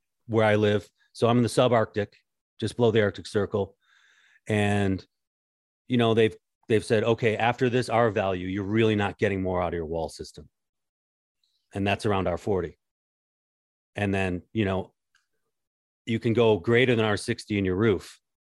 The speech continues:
And then you wanna be airtight, insulation on the ground, wing foam, all that stuff. And, uh, then you can achieve that, that six-star rating.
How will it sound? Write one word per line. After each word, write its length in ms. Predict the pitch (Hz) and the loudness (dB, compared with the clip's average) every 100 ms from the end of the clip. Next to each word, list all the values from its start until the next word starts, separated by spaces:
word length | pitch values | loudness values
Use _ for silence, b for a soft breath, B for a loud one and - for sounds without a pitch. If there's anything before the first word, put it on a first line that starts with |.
| _ _ _ _ _ _ _ _ _ _ _ _ _ - | _ _ _ _ _ _ _ _ _ _ _ _ _ -6
And 160 | 107 | -2
then 280 | 107 104 92 - - | 0 0 -4 -12 -12
you 120 | 110 | -4
wanna 180 | 110 101 | -2 0
be 160 | 98 95 | -2 -2
airtight, 560 | 104 95 139 147 147 - _ _ _ _ _ _ _ _ _ | -2 -2 2 2 2 -2 _ _ _ _ _ _ _ _ _
insulation 500 | 117 - 120 107 120 | -6 -2 0 0 0
on 80 | 101 | -2
the 60 | |
ground, 560 | 92 120 120 117 117 107 - | 0 2 2 2 0 -2 -2
wing 240 | 113 113 | 0 0
foam, 400 | - 107 107 104 | 2 2 2 -2
all 160 | 101 98 | -2 -4
that 180 | 98 92 | -4 -6
stuff. 400 | - 92 90 _ _ _ _ _ _ _ _ _ | -6 -6 -8 _ _ _ _ _ _ _ _ _
And, 320 | 104 95 95 92 | -6 -4 -2 -2
uh, 380 | 90 87 82 80 _ _ _ _ _ _ _ _ _ - | -2 -2 -4 -10 _ _ _ _ _ _ _ _ _ -6
then 200 | 110 113 | 0 0
you 80 | 107 | 0
can 120 | 107 | -2
achieve 340 | 98 113 110 | -2 -2 0
that, 260 | 104 92 - _ _ _ _ _ - | 0 0 -2 _ _ _ _ _ -6
that 160 | 95 | -6
six-star 460 | - 113 - 110 95 | -4 -6 -4 -2 -2
rating. 380 | 92 98 92 | 0 0 0